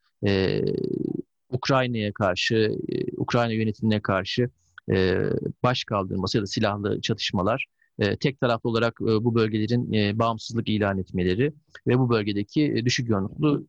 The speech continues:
çatışma iki bin on dörtten bu yana devam ediyor. Zaman zaman şiddetini artırarak, zaman zaman, e, düşürerek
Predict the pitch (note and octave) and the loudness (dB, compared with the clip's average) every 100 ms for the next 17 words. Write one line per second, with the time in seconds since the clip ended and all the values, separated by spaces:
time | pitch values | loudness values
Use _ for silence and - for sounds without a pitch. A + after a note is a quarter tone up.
0 | - C#3 B2+ - A2 C#3+ E3+ - B2+ C3 | -2 0 0 -2 -2 -2 -4 -6 -2 2
1 | B2+ A2 G#2 A2 G#2 G#2+ G#2+ D#3 D#3 C#3 | 2 2 0 0 0 0 0 0 0 0
2 | C3 A#2 F#2 G2 A#2+ A#2+ B2 A#2 A2+ A2+ | 2 0 -2 0 0 2 2 2 2 0
3 | A2 - A2+ - G#2+ G#2+ - G#2 F#2 G#2 | 0 -2 -2 0 0 0 -2 -4 -2 -4
4 | - A2 A2 G2+ G2+ G2+ - - G2+ G2+ | -4 0 0 0 0 0 -2 -2 -2 -2
5 | A2 - F#2+ B2+ | -2 0 0 -2